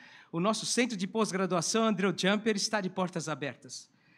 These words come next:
E, pra tanto, eu tenho estudado novamente, tenho relido alguns pensadores. E Rousseau tem sido o último,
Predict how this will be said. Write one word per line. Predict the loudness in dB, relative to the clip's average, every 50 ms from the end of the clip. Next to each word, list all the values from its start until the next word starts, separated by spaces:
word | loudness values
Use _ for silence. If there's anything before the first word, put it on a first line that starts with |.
| _ _ -20 _ _ -8
E, | -6 -4 -2 -2 -4
pra | -4 -6 0 4 4 4 4
tanto, | 4 4 4 6 6 4 2 0 0 0
eu | 0 -2 -2
tenho | 0 2 2 2 2 2
estudado | 2 0 0 0 0 2 6 6 8 8 6 4 2 2
novamente, | 4 4 4 4 2 2 2 2 0 0 0 -2 -4 -4 -6 -12 -20 -20 -20 -20 _ 0
tenho | 2 2 4
relido | 4 4 4 4 4 4 4 4 4 2 2 2 -2 -14 -20 -20 -8 0
alguns | 2 4 4 6 4 2 2 4
pensadores. | 4 4 4 6 4 2 2 2 2 0 0 -2 -6 -8 -8 -8 -10 -12 _ _
E | 0 2
Rousseau | 4 4 4 4 4 4 6 6 8 8 6 6 4 -2 -12 -18 -20 -20 _ _ _ 0
tem | 0 2 2
sido | 2 2 2 2 4 4 4
o | 4
último, | 4 2 2 0 2 2 2 2 2 -2 -2